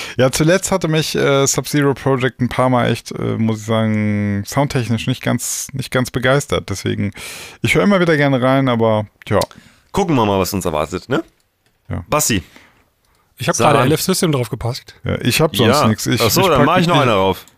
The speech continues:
Speaker 1: Ja, mach mal.
Speaker 2: Ich möchte gerne noch die neue von Apache raufhauen, nämlich Fühlst du das auch?
Speaker 1: Okay, ja, fühl ich auch.
Speaker 2: <laughs> Ähm, und habt ihr noch was, oder bin ich hier der Einzige,
Speaker 3: Ja,
Speaker 2: der immer
Speaker 3: Sekunde, mach ich mir jetzt den Stress.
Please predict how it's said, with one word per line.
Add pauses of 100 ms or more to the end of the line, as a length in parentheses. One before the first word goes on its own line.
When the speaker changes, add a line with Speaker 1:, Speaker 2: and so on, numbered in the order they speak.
Speaker 1:
Ja,
mach
mal. (220)
Speaker 2:
Ich
möchte
gerne
noch
die
neue
von
Apache
raufhauen,
nämlich
Fühlst
du
das
auch? (580)
Speaker 1:
Okay, (200)
ja,
fühl
ich
auch.
Speaker 2:
<laughs> (2000)
Ähm, (1120)
und
habt
ihr
noch
was,
oder
bin
ich
hier
der
Einzige,
Speaker 3:
Ja,
Speaker 2:
der
immer
Speaker 3:
Sekunde,
mach
ich
mir
jetzt
den
Stress.